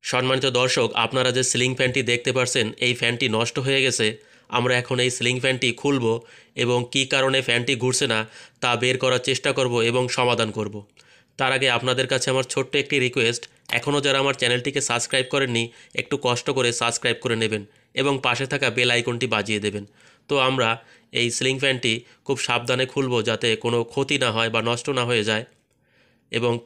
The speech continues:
কী ভা-, কী ধরনের সমস্যা হয়েছে তা বের করার চেষ্টা করব। অনেক সময় একটি দুটি লিড, আহ, কেটে যায় বা পুড়ে যায়, তখন লিড জুড়ে দিলে আবার ফ্যান, আহ, ভালো হয়ে যায়, চলে। তো একটি দুটি কয়েলও পুড়ে যায়। তো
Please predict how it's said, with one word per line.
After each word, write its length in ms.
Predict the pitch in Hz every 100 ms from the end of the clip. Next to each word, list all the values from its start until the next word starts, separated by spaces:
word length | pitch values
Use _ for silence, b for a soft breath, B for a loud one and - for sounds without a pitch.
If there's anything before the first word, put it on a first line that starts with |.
| _
কী 140 | - 143
ভা-, 160 | 135 131
কী 140 | - 135
ধরনের 300 | 135 139 143
সমস্যা 420 | 131 113 131 151
হয়েছে 480 | 139 147 131 113 113 B B -
তা 140 | 123
বের 240 | 117 131
করার 200 | 131 131
চেষ্টা 320 | 127 135 127 143
করব। 380 | 135 110 113 -
অনেক 220 | 127 139
সময় 340 | - 147 143 143 B B
একটি 320 | - 131 - 139
দুটি 300 | 135 131 139
লিড, 340 | 127 127 127 -
আহ, 160 | 123 117
কেটে 240 | 131 131
যায় 200 | 123 117
বা 140 | 113 117
পুড়ে 340 | - 135 143
যায়, 220 | 120 113 120 B B -
তখন 260 | 123 131
লিড 280 | 123 127 123
জুড়ে 240 | 117 131
দিলে 220 | 135 135 120
আবার 300 | 113 123 120
ফ্যান, 280 | 127 120
আহ, 760 | 117 - - - 117 117 117 -
ভালো 260 | 113 135
হয়ে 180 | 131 127
যায়, 240 | 110 107 110
চলে। 400 | - 117 110 110 B B B -
তো 340 | 135 127 131 - 123 -
একটি 260 | 135 156
দুটি 240 | 147 143 143
কয়েলও 380 | 143 135 143
পুড়ে 240 | 143 151 143
যায়। 260 | 120 120 131
তো 260 | 139 131